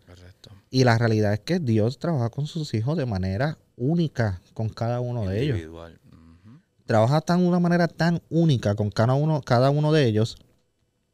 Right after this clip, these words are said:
Speaker 2: que, que él nos, nos da, nos da una variedad de creatividad al, al hecho de que no todo el mundo tiene el mismo estilo al, al hablar,
Speaker 1: Ujú.
Speaker 2: no todo el mundo tiene el mismo estilo de predicar, no todo el mundo
Speaker 1: Correcto.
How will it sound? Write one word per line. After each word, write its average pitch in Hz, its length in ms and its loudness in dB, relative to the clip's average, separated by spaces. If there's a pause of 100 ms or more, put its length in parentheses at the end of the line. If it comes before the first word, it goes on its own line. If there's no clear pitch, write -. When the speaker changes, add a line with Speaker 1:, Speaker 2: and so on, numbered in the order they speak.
(360)
Speaker 2:
que, 120 400 4 (360)
que 120 200 4
él 110 280 0 (200)
nos, 120 220 0 (140)
nos 113 380 -4
da, 113 440 0 (360)
nos 110 240 -8
da 107 100 -2
una 127 160 -2
variedad 127 480 -2 (760)
de 113 160 -4
creatividad 104 680 -2 (360)
al, 107 320 -4
al 104 180 -4
hecho 120 300 -4
de 107 180 -4
que 95 240 -6 (600)
no 110 200 -4
todo 117 200 2
el 110 60 2
mundo 110 540 -2
tiene 107 180 -4
el 104 60 -4
mismo 104 220 -6
estilo 101 380 -2
al, 90 220 -2
al 104 160 -4
hablar, 98 380 -4
Speaker 1:
Ujú. 127 220 -10 (100)
Speaker 2:
no 98 140 -8
todo 104 120 -2
el 101 60 -2
mundo 101 180 -4
tiene 101 160 -6
el 98 60 -6
mismo 98 180 -4
estilo 98 240 -4
de 98 60 -2
predicar, 90 540 -4
no 127 120 -4
todo 107 100 -6
el 107 60 -4
mundo 101 180 -4
Speaker 1:
Correcto. 104 140 -6